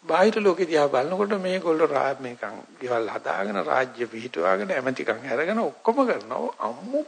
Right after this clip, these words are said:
පිස්සු ලෝකයක් මේකේ තියෙන්නේ කියලා. මේ ඔක්කොම ජීදි බුදුහාමුදුරුවෝ බල බල බැලම කොහොමද හිටියේද?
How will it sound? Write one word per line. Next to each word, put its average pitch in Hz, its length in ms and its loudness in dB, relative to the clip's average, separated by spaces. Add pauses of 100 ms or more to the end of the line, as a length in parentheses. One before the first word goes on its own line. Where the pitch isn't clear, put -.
පිස්සු - 400 -6
ලෝකයක් 175 420 0
මේකේ - 240 -14
තියෙන්නේ - 340 -16
කියලා. - 240 -20 (480)
මේ 208 160 0
ඔක්කොම 190 440 -2
ජීදි 185 300 0
බුදුහාමුදුරුවෝ 180 600 4
බල 147 140 2
බල 139 220 -2
බැලම 139 300 0
කොහොමද 123 360 -6
හිටියේද? 92 400 -14